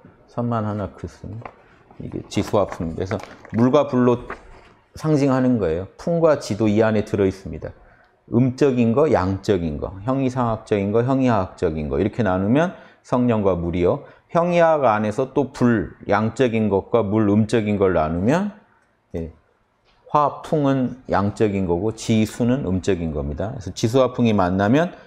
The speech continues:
우리의 새로운 몸이 만들어져요. 예, 그래서 새 팔다리, 새 눈과 귀가 만들어집니다.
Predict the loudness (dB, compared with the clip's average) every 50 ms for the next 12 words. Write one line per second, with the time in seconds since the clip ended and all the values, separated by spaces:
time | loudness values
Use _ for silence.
0 | -20 _ _ _ -6 -2 0 0 0 0 0 0 2 2 2 2 2 2 0 0
1 | 0 0 0 -2 -2 -2 -4 -4 -4 -4 -4 -6 -8 -10 -10 -10 -12 -16 -16 -18
2 | -20 _ _ _ _ _ _ _ _ _ _ -12 -12 -10 -10 -12 -12 -14 -14 -10
3 | -2 2 2 4 4 2 0 -6 -4 -2 0 2 4 4 2 2 2 2 0 0
4 | -2 -2 -2 0 2 2 2 2 0 -2 -4 -8 -6 -2 0 2 4 4 2 2
5 | 2 0 2 2 2 2 2 0 0 0 0 -2 -2 -4 -4 -8 -6 -2 -2 -2
6 | -2 -4 -8